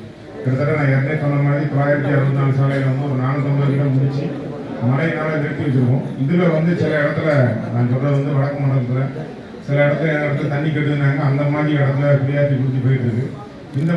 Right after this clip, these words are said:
மலையில நம்ம தெற்கு மண்டலத்துல சொல்லணும் பாத்தீங்கன்னா, எங்கேயுமே முன்னாடி வந்து சின்ன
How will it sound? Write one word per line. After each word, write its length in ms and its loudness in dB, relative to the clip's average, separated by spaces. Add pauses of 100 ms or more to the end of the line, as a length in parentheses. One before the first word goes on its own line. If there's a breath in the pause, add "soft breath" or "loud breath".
மலையில 340 0
நம்ம 200 -2
தெற்கு 220 -2
மண்டலத்துல 520 0
சொல்லணும் 280 2
பாத்தீங்கன்னா, 300 0 (100)
எங்கேயுமே 380 0 (180)
முன்னாடி 320 2
வந்து 160 0 (160)
சின்ன 140 -6